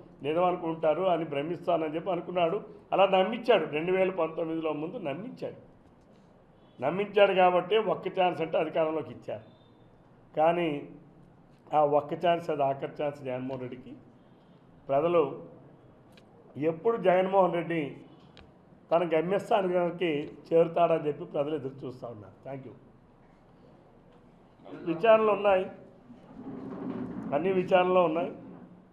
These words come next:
కొద్ది సీరియస్ కేసులన్నీ కాస్త ముందు చే-, గ్రావిటీ ఎక్కువనివన్నీ ముందు అవుతున్నాయి, కొద్ది గ్రావిటీ తక్కువనివన్నీ తర్వాత అవుతాయి.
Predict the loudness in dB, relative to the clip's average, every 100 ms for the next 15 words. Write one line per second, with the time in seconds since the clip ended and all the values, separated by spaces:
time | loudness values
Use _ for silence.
0 | -20 -20 -20 -8 -6 -6 -6 -4 0 -2
1 | 0 -4 0 0 0 -2 -2 -4 -4 -6
2 | -4 -4 2 4 4 2 -2 -2 -4 -2
3 | -2 -2 -6 -4 -4 -4 -10 -10 -14 -20
4 | -20 -20 -20 _ -14 -10 -4 6 6 6
5 | -2 -4 -4 -4 -4 -6 -4 -2 0 0
6 | -4 -8 -14